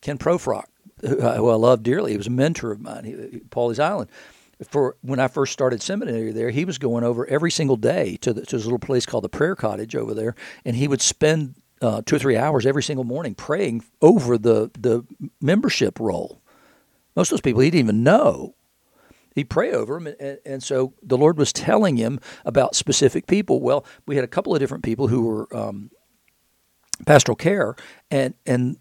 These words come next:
he offered to them, "Hey, I, I've got this list of names the Lord gives me. W-, you know, y-, y-, these are people you wanna be in contact with, and you need to be kind of aware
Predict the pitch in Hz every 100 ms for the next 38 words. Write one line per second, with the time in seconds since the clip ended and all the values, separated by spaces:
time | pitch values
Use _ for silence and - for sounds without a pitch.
0 | - - 139 127 _ _ _ - 143 165
1 | - 139 247 247 - _ _ - 131 117
2 | 135 - - 170 135 - 135 147 117 143
3 | 135 - _ _ - 131 - 131 135 -
4 | 113 127 143 160 - 123 120 98 110 113
5 | 123 113 127 - 127 107 - 117 - 120
6 | 120 117 127 123 120 123 113 110 127 113
7 | 113 123 120 104 - 104 98 107 110 107
8 | 107 113 101 101 131 143 117 107